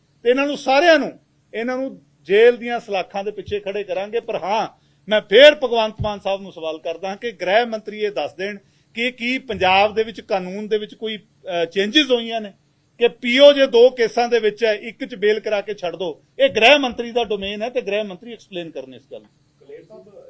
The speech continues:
Speaker 2: ਜਿਹੜੇ ਤੁਹਾਡੇ ਵਿਧਾਇਕ ਅੱਜ ਸ਼ਾਮਲ ਹੋਏ ਨੇ, ਉਹ ਸਰਕਾਰ ਦੀ ਬੜੀ ਵਾਹਵਾਹੀ ਕਰਦੇ ਹੋਏ ਪਾਰਟੀ ਦੇ ਵਿੱਚ ਸ਼ਾਮਲ ਹੋਏ ਨੇ। ਉਹ ਕਹਿੰਦੇ ਕਿ ਮੁੱਖ ਮੰਤਰੀ ਨੇ ਜਿਹੜੇ ਕੰਮ ਕੀਤੇ ਨੇ, ਕਰਪਸ਼ਨ ਖਿਲਾਫ ਇੱਕ ਵਾਰ, ਅ,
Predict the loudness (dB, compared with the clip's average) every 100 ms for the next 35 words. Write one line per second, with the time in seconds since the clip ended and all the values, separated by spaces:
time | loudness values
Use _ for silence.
0 | -20 -20 -20 -20 _ _ _ _ -20 -20
1 | _ _ _ _ _ _ _ _ _ _
2 | _ _ _ _ _ _ _ -20 -20 _
3 | _ _ _ _ -20 -20 _ _ -20 -20
4 | -20 -20 _ _ _ _ _ _ _ _
5 | _ _ _ -20 -20 _ _ _ _ _
6 | _ _ _ _ _ _ _ _ _ -20
7 | _ _ _ _ _ -20 _ _ _ _
8 | _ _ _ _ _ _ -20 _ _ _
9 | _ _ _ -20 _ _ _ -20 -20 _
10 | -20 _ -20 -20 -20 _ _ _ _ -20
11 | -20 -20 _ -20 -20 -20 _ _ _ _
12 | _ _ _ _